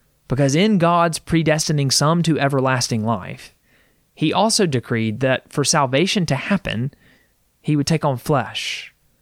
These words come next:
and suffer the punishment due for our sin on the cross.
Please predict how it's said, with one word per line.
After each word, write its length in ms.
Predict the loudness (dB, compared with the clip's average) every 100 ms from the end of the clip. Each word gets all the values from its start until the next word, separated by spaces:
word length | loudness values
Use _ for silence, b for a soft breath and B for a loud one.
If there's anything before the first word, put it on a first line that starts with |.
| _ _ _
and 160 | -4 -2
suffer 300 | 0 0 0
the 100 | -2
punishment 540 | 0 -2 -2 -4 -2
due 160 | 2 2
for 220 | 2 0
our 120 | 2
sin 440 | 0 0 0 0 -2
on 160 | -4
the 80 | -6
cross. 760 | -2 -4 -4 -8 -8 -8 -8